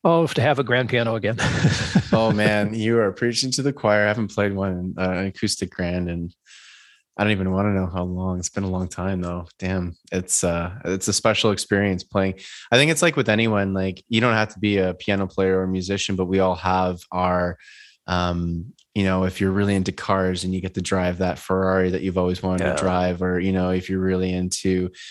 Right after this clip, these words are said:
Speaker 2: uh, I just think of skiing for some reason. My dad's really into skiing, so you get a, this gorgeous pair of downhill skis. All of a sudden, you can feel like you're invincible, and
Speaker 1: Yeah.
Speaker 2: you know, like, y-, whatever the thing, hobby that you love, and you get l-, the best equipment for it. I mean, it,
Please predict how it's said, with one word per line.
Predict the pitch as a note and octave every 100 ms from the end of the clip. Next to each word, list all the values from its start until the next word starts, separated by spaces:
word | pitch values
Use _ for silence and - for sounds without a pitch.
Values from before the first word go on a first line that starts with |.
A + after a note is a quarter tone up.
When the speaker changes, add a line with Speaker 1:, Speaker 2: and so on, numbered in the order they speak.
| - -
Speaker 2:
uh, | E2+ F2 E2+ D#2+
I | F#2
just | E2+ F2+
think | G2 F2+
of |
skiing | E2+ - G#2 G#2+ G2
for | F2+
some | - F#2
reason. | F2+ F2+
My | F2+
dad's | F2 F2+ F2
really | F2+ F2+
into | F2
skiing, | - - F#2+ F2+
so | F#2
you |
get | F2+ F2
a, | F2
this | E2+ E2+
gorgeous | - F#2+ F2+ F2
pair | - F#2 F2+
of | F2
downhill | F2+ F2 F2 F2
skis. | F2+ - G2 F#2
All | F#2
of |
a | F2+
sudden, | - F2 F2
you | F2
can | F2+ F2
feel | - F2+
like | F2+ -
you're | F2
invincible, | F2+ F2+ F#2+ - F#2 F2+ F2+
and | F2+ - - -
Speaker 1:
Yeah. | - D2
Speaker 2:
you | D2+
know, | F#2+
like, | F#2 F#2
y-, | F2+ F#2+ A2+
whatever | A#2 A#2+ B2 B2
the | A2
thing, | G#2 A#2+ A2 G#2
hobby | F#2+ A2 G#2+ G#2
that | G2 F#2
you | G2
love, | F#2+ G2 F#2+ F#2 F2+ - _ - - - - _ G#2
and | G2
you | G2+
get | F2+ G#2 -
l-, | G#2 - _
the | F#2 G2
best | F#2 - G2 G2 -
equipment | G#2+ - G#2+ G#2+ A2
for | G#2+ A2+ A#2+
it. | C#3 -
I | A2+
mean, | A2+ A2+
it, | B2